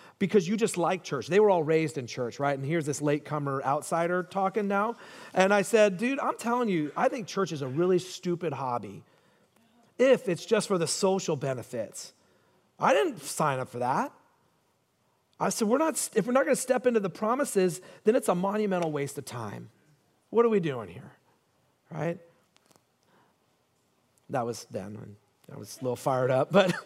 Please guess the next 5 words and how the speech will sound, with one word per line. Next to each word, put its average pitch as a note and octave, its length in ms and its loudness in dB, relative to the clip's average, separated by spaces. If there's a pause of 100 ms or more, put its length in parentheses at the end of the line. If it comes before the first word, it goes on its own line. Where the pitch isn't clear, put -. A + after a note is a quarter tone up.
(360)
<laughs> - 460 -20
but A3 120 4
listen, A#3 440 4 (520)
<laughs> - 420 -14
man. F3 380 4